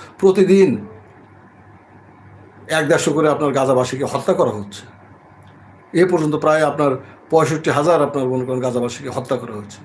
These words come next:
প্রত্যেকটা শেষ বসবাসের উপযুক্ত, সেখানে আর কোনো বিল্ডিং নেই, সেখানে কোনো ইয়ে নেই। কিন্তু আপনারা এ পর্যন্ত কখনো একটা মিছিল বের, একটা মিছিল বা প্রতিবাদ মিছিল আপনারা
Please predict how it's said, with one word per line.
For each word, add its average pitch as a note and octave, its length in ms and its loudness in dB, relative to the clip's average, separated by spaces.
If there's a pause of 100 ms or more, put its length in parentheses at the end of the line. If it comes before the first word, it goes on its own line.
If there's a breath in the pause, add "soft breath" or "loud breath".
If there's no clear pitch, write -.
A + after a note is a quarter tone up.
প্রত্যেকটা D#3+ 560 0 (400 loud breath)
শেষ D#3+ 260 -2 (180)
বসবাসের E3+ 420 2
উপযুক্ত, F#3+ 380 2
সেখানে D#3 280 0
আর D3 60 0
কোনো C#3+ 200 -2
বিল্ডিং C#3+ 360 0
নেই, A2+ 220 -4
সেখানে D3 260 0
কোনো C#3 240 -2
ইয়ে B2+ 220 -2
নেই। G#2 120 -10 (400 loud breath)
কিন্তু D3+ 160 -2
আপনারা F#3+ 500 0
এ F3 100 2
পর্যন্ত D#3 440 -2
কখনো D3+ 380 -2 (480)
একটা C3 240 -2
মিছিল C3+ 280 0
বের, D3+ 160 2 (600)
একটা C#3 240 -2
মিছিল F3+ 320 4 (420)
বা D3 120 0
প্রতিবাদ E3 400 2
মিছিল D#3 240 -2
আপনারা D#3 400 -2